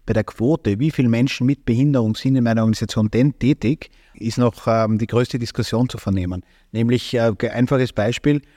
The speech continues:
hat in einem, äh, Workshop, den wir, ähm, abgehalten haben in Wien vor zwei Monaten, mal ein Unternehmen ausgezeigt, gesagt,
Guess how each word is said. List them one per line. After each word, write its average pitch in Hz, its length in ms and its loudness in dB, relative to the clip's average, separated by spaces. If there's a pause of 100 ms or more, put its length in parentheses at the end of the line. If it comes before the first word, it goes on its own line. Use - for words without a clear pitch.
(200)
hat 113 160 -2
in 123 120 2
einem, 117 320 2
äh, 110 420 -2
Workshop, 123 360 0
den 123 180 2
wir, 120 420 0
ähm, 113 160 0
abgehalten 117 640 -2
haben 113 160 0
in 117 160 0
Wien 123 220 0
vor 131 140 -4
zwei 117 180 0
Monaten, 117 400 0
mal 120 100 0
ein 117 140 0
Unternehmen 113 420 2
ausgezeigt, 113 560 -4
gesagt, 123 340 -2